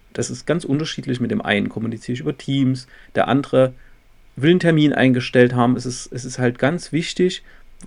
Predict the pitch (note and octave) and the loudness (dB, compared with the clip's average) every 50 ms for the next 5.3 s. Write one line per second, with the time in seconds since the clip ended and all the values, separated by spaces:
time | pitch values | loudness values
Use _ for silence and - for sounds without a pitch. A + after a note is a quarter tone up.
0 | - - - C#3 - - - - B2+ B2+ - D3+ E3 - - - - - - - | -12 -8 -6 -4 -2 -2 -4 -4 -4 -2 -2 -2 -2 -2 -6 -10 -10 -10 -10 -6
1 | - B2 - - B2+ - E3 F3+ G3 - - F3 E3 - E3 D#3+ E3 D#3+ D#3+ - | -4 -4 -4 -4 -2 0 0 0 0 -2 -6 -6 -4 -4 -2 -2 -2 -4 -6 -12
2 | - - - - - - - F#3 G#3 G#3 F#3 E3 C#3 D3 C#3+ C#3 B2 A#2+ - G#2+ | -14 -20 -20 -20 -8 2 6 8 8 8 6 2 2 2 4 4 2 0 0 2
3 | G#2+ A2+ A#2+ B2 A2 - G2+ G2 G2+ G2+ F#2+ G2+ G#2+ A2+ A2 A2 - A#2+ A#2+ B2 | 2 4 4 4 2 2 0 0 0 -2 -4 -6 -6 -8 -8 -2 2 2 2 2
4 | B2 - - G#2+ B2 A#2 C3 B2+ C#3 - - - A2+ - B2 - - - C3 - | 0 -6 -10 -4 0 0 0 0 -2 -6 -4 -4 -4 -4 -6 -10 -10 -10 -10 -10
5 | - - C#3+ C#3+ C3+ B2+ | -10 -6 -4 -4 -4 -6